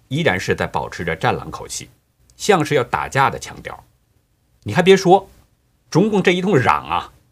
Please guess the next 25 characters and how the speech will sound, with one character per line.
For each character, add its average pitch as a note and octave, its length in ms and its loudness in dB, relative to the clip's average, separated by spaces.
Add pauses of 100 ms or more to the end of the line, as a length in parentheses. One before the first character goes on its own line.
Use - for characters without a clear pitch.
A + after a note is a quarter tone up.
(320)
还 A#2+ 160 -2
真 C#3 260 -2
把 D2 120 -4
nasa F2 260 -4
给 C2+ 140 -12
吓 C#2+ 260 -6
住 C#2+ 140 -18
了， - 60 -20 (540)
赶 F3 220 2
紧 D#3+ 160 0
做 D3 100 4
了 A#2 80 4
修 A2+ 160 -2
改。 C#2 240 -6 (800)
不 D#3+ 100 0
过 G3+ 80 6
他 E3 140 2
们 F#3 60 0
的 D#3+ 80 4
修 F3 160 -2
改 - 240 -8
很 - 180 -4
有 D#2+ 100 -8
意 D#2+ 120 -12
思， - 240 -14